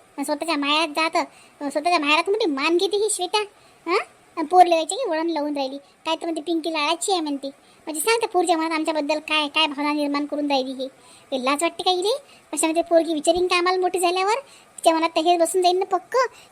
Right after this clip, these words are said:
की फक्त आपली मायच चांगली आहे, हं? बाकी सगळे खराबच आहेत. बबिता व, अ बबिता.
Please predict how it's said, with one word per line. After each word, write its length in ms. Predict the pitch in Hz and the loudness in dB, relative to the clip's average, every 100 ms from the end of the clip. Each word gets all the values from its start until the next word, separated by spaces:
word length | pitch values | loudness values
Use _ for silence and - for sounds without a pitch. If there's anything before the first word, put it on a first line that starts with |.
| - | -4
की 60 | |
फक्त 160 | 320 302 | -2 0
आपली 220 | 302 311 | 0 0
मायच 300 | 262 262 320 - | -4 -2 -2 -2
चांगली 300 | 349 330 339 | -2 0 2
आहे, 140 | 392 440 - - - _ 320 | 2 2 -2 -14 -20 _ -2
हं? 160 | 415 | 0
बाकी 180 | 320 330 | 0 0
सगळे 200 | 320 311 294 | 0 0 -2
खराबच 360 | 294 294 330 415 | -2 0 0 0
आहेत. 120 | 494 - - _ _ _ _ - - - _ _ _ _ - - _ _ - - | -2 -6 -20 _ _ _ _ -20 -20 -20 _ _ _ _ -20 -20 _ _ -14 0
बबिता 260 | 320 381 | 2 2
व, 240 | 453 508 320 - | 2 0 0 -2
अ 80 | 381 | -2
बबिता. 360 | 453 480 480 | 0 0 0